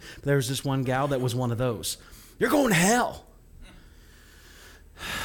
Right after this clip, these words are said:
If you're gonna make Christianity aggressive and sound like this, and ruin my ability to talk to people, 'cause immediately when I walk up and, "Hey, you wanna come to youth group with me?" "Oh, you're one of those.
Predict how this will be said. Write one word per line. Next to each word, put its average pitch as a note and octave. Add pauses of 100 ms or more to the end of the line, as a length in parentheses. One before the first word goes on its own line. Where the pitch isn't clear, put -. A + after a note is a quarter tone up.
(500)
If D3
you're E3+
gonna G#3+
make A3+
Christianity D#3
aggressive C#3
and B2+
sound C3+
like D#3+
this, E3+ (640)
and B2+
ruin D#3
my C#3
ability D3+
to C#3
talk C#3
to C#3+
people, E3
'cause D#3+
immediately F3+
when D3
I D3+
walk D3+
up D#3
and, C#3
"Hey, F3+
you A3
wanna D3
come D3
to C3
youth D#3+
group E3
with E3
me?" F3
"Oh, F3
you're G3+
one G3+
of D#3
those. E3